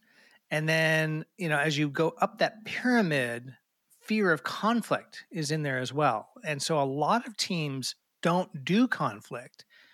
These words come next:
because they're afraid it's gonna spiral out of control or it's gonna be counterproductive from the get-go and really uncomfortable. So they just don't do it.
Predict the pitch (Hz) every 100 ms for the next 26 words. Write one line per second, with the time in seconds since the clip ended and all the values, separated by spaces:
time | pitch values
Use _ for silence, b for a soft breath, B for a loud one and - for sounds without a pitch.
0 | b - 160 165 165 139 160 147 - 175
1 | 165 156 147 - 151 - - 156 151 143
2 | 135 131 127 - 208 202 185 180 180 156
3 | 151 147 147 139 147 151 - - 147 135
4 | 135 127 - 175 160 151 147 143 135 -
5 | 135 151 151 147 135 135 139 127 135 202
6 | 185 175 165 156 B B B 185 165 160
7 | 143 143 123 98 -